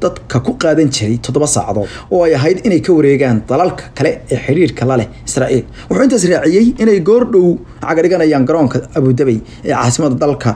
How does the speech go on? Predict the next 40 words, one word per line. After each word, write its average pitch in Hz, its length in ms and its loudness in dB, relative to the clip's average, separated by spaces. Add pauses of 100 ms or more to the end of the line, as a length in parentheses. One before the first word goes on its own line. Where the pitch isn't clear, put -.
Sutaga 135 640 -2 (160)
deegaanada 143 420 2
midoobay 120 340 2 (200)
ee 123 160 2
Carbeed 127 400 -2 (140)
ee, 113 280 0 (400)
ee, 139 120 0 (100)
ee, 127 680 2
ee, 110 200 0 (400)
ee, 131 360 0
Imaaraadka. 131 420 0
Farxad 233 320 -4
iyo 185 140 2
sh-, - 280 -2
iyo, 151 220 4 (120)
iyo 160 120 0
sacabka 151 340 0
dhacaya, 123 380 0
waad 190 140 0
u 247 60 4
jeedaa. 123 300 0 (240)
Waa 190 200 2
dunida 220 320 2
maanta, 202 320 2 (300)
waa 147 160 2
dalalkii 180 300 2
Carbeed, 110 320 -2 (320)
waa 135 120 0
caasimadahooda, 139 680 2
waa 151 120 0
Khaliijkii. 165 500 -2 (380)
Duuliyaha 220 460 4
ayaa 196 220 0
intaas, - 500 -2 (160)
inta 240 240 2
aysan 160 320 2
diyaaraddiisu 160 500 0
ka 190 100 -2
soo 131 180 0
kicin 123 280 0